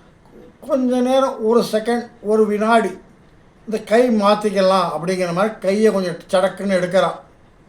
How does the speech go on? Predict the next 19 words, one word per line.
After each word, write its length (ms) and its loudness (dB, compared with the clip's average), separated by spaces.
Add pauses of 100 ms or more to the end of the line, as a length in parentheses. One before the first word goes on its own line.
(800)
அந்த 280 -4
எடுத்த 420 -2
ஒரு 260 2
நிமிஷம் 420 2
வினாடி 400 2
க்ஷண 380 0
நேரம் 340 2
இருக்கு 220 -2
இல்லையா, 540 2 (840)
அதுவே 760 4
உனக்கு 400 -4
அவன் 420 0
தன்னை 300 0
பத்து 360 -2
மாசம் 380 0
பிரிஞ்சது 500 0
போல 240 2
நீ 80 -2
பாடுபடுற, 680 2